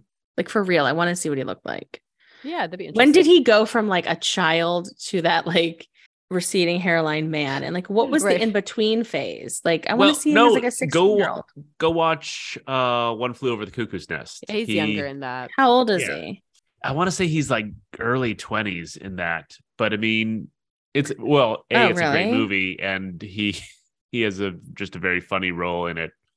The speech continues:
Speaker 2: Yeah.
Speaker 3: Um,
Speaker 1: But
Speaker 3: yeah.
Speaker 1: is that scary?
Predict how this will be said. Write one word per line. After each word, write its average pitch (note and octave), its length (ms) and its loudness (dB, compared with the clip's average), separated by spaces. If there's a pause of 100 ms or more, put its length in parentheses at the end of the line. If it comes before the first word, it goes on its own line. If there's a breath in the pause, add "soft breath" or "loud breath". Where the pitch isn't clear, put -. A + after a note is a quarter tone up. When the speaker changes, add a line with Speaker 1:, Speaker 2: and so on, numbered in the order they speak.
(160)
Speaker 2:
Yeah. C#3+ 180 -14
Speaker 3:
Um, E2 440 -6 (380)
Speaker 1:
But A#3+ 80 2
Speaker 3:
yeah. A#3 40 4
Speaker 1:
is A3+ 100 -2
that A#3 200 -2
scary? F3 600 -4